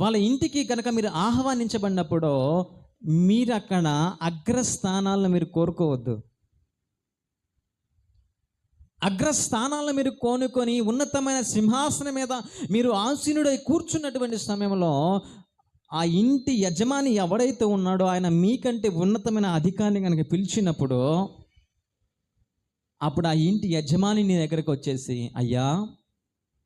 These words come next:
దయచేసి పక్కన కూర్చుంటారా?' అని చెప్పినప్పుడు మరలా నువ్వు తిరిగి ఎక్కడికి వెళ్ళాలి? చిట్ట చివరి స్థానానికి నువ్వు వెళ్ళాలి.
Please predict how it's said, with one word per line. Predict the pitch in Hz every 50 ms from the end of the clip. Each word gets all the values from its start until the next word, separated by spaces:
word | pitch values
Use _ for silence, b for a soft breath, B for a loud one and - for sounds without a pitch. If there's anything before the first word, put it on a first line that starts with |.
| _ _ _ _ _ _ 120
దయచేసి | 123 123 120 - 135 131 127 - 131
పక్కన | - 135 127 - 139 135 135
కూర్చుంటారా?' | 135 151 135 - - 160 156 180 175 156 170 185 214 247 311 - _ _ _ _ _ _ _ _ _ _ _ _ _ _ _ _ _ _ _ _ _ _ _ _ -
అని | 139 139 131 -
చెప్పినప్పుడు | 151 - - 151 135 131 127 139 139
మరలా | 135 135 135 135 135 147 156 170 175
నువ్వు | 180 175 156 151 160
తిరిగి | 156 151 143 156 147 151 143 135 - 131
ఎక్కడికి | 131 - 160 165 180 196
వెళ్ళాలి? | 196 196 208 214 214 214 220 226 226 226 226 220 226 226 220 _ _ _ _ _ _ _ _ _ _ _ _ _ _ _ _ _ _ _ _ _ _ _ _ _ _ _ _ -
చిట్ట | - 233 240 - - 277 269 269 - 277
చివరి | 262 262 262 269
స్థానానికి | - - - - 214 202 220 247 269 269 277 269 - 254
నువ్వు | 262 262 254
వెళ్ళాలి. | 247 240 247 254 254 254 233 165 -